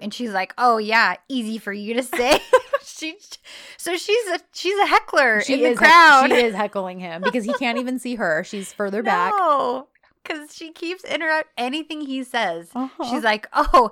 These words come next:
Speaker 1: sure, okay,
Speaker 2: Yep.
Speaker 1: yeah, whatever." <laughs>
Speaker 2: Yep, I love it. And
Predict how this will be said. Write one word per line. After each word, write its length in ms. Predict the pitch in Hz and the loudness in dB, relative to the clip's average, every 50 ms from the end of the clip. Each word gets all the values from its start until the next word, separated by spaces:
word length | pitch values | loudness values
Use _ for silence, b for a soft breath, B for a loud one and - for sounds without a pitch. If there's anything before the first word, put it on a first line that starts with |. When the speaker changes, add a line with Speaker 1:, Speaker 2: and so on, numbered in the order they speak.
| b b | b b
Speaker 1:
sure, 500 | b - - - - 311 294 262 247 247 _ - | b -16 -12 -4 2 4 4 4 2 0 _ 0
okay, 600 | 240 277 - - - 294 254 240 233 233 262 262 _ | 0 0 0 2 0 0 0 2 0 -2 -4 -6 _
Speaker 2:
Yep. 280 | - 220 220 233 226 254 | -14 -6 -4 -2 0 4
Speaker 1:
yeah, 120 | 269 262 262 | 6 6 6
whatever." 840 | 240 233 220 208 208 226 285 311 294 254 240 226 226 247 254 285 339 | 6 4 0 0 2 4 4 6 6 6 4 4 2 2 4 6 6
<laughs> 1160 | 453 453 784 740 719 762 831 762 719 640 508 494 - - 554 554 - _ - 605 605 _ - | 4 4 0 -12 -20 -20 -20 -20 -10 -10 -10 -10 -8 -6 -6 -6 -6 _ -4 -4 -4 _ -4
Speaker 2:
Yep, 380 | - 311 311 339 381 605 587 - _ | -4 -2 0 0 0 0 -2 -6 _
I 140 | - 277 294 | -2 0 0
love 480 | 294 277 262 247 226 220 226 247 262 262 | 0 0 -2 -2 0 2 2 2 2 2
it. 240 | 247 226 202 190 b b b b b b b b b - | 0 0 0 -2 b b b b b b b b b -6
And 400 | - 247 240 226 226 226 220 - | -2 0 2 2 0 0 -2 -8